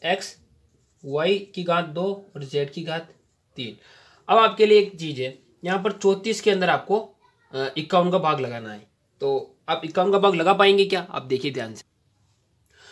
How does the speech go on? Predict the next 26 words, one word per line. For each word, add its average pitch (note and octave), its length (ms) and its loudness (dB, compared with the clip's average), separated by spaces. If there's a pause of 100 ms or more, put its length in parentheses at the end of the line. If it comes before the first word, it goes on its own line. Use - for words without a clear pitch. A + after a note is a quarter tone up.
(200)
तो A3+ 140 0
हम A3+ 80 -2
देखते F3+ 340 0
हैं, F3+ 120 -2
अपने G3 220 -2
को G#3 80 0
पता G3 200 -2
है G3+ 80 2
कि G#3+ 80 -6
सत्रह G3+ 300 0
का D#4+ 120 2
पहाड़े F3 340 2
के F#3 80 -2
अंदर F3+ 240 0
चौंतीस F3+ 420 -4
भी G#3+ 60 4
आता G3 160 2
है G#3 60 2
और G3+ 60 -4
इक्यावन D#3 300 -4
भी E3 80 -6
आता B2+ 180 -8
है। A#2 60 -8
तो A#2 60 -10
सत्तर G3+ 440 -2
दूना G3 500 -2